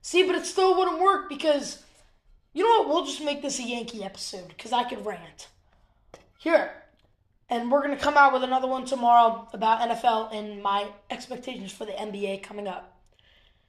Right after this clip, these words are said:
Here's my thing. I wanna sit Donaldson. I don't know why Donaldson is playing. We should have LeMahieu at third, Kiner Falefa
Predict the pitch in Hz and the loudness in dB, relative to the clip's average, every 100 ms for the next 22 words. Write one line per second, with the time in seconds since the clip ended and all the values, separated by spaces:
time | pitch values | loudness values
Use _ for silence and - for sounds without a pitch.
0 | _ _ _ 311 311 330 277 269 - - | _ _ _ -4 0 0 0 -2 -8 -20
1 | _ _ _ _ _ _ _ _ - 285 | _ _ _ _ _ _ _ _ 4 8
2 | 415 415 381 294 - 330 - 226 226 214 | 8 8 6 4 -2 -8 -6 -2 -2 -4
3 | - - - 269 330 339 320 277 269 262 | -10 -20 -4 2 4 6 6 6 4 0
4 | 247 269 214 - - 208 160 190 214 294 | -2 -6 -6 -10 -10 -10 -10 -10 2 4
5 | 247 220 226 226 277 339 370 370 277 277 | 4 4 -2 0 0 2 0 0 0 0
6 | 262 - _ _ _ _ - 254 302 339 | -2 -10 _ _ _ _ -4 0 2 0
7 | - 277 262 262 262 247 | -4 -4 -4 -2 -2 -2